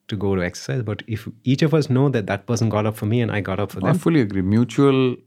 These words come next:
Speaker 2: feedback slash reinforcement loops are the best way to kind of keep habits in check, right?
Speaker 1: Yeah.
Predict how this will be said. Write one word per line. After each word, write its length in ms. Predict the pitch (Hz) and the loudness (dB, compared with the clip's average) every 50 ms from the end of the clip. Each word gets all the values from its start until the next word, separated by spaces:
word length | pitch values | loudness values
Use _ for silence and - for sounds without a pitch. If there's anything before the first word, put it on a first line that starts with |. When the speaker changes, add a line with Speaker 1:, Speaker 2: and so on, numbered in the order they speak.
| _ _ _ _ _ _ _ - | _ _ _ _ _ _ _ -18
Speaker 2:
feedback 640 | - - - 123 117 113 117 117 123 120 120 123 - | -10 -4 0 0 0 0 0 2 2 2 2 2 -2
slash 400 | - - 117 110 110 110 110 110 | -4 -2 0 0 0 0 -2 0
reinforcement 920 | 110 110 110 113 117 110 113 - 117 113 113 113 - - 117 113 113 110 | 2 2 4 4 2 0 0 0 0 0 0 0 -2 -2 0 0 0 0
loops 480 | 110 104 107 107 110 - - - - - - - - - _ _ - | 0 0 0 -2 -2 -6 -14 -18 -18 -18 -20 -20 -20 -20 _ _ -4
are 140 | - 110 107 | 0 0 0
the 140 | 107 110 | 0 0
best 360 | 104 101 104 110 110 110 - - | 0 0 0 0 0 -2 -6 -4
way 360 | 104 101 104 107 110 107 98 - _ - | -2 0 2 2 2 0 -2 -4 _ -8
to 80 | - 101 | -6 -4
kind 240 | - 101 101 98 | -2 -2 -2 -2
of 120 | 101 101 - | -2 -4 -4
keep 200 | - 101 95 - | -4 -4 -4 -4
habits 440 | - - 92 85 98 98 95 - - | -4 -4 -2 -2 -2 -2 -4 -4 -6
in 140 | 95 92 | -4 -4
check, 380 | 85 - - 90 85 - - - | -4 -6 -8 -8 -8 -10 -14 -16
right? 240 | - - - 151 151 156 | -14 -12 -12 -10 -10 -8
Speaker 1:
Yeah. 120 | 98 92 | -10 -10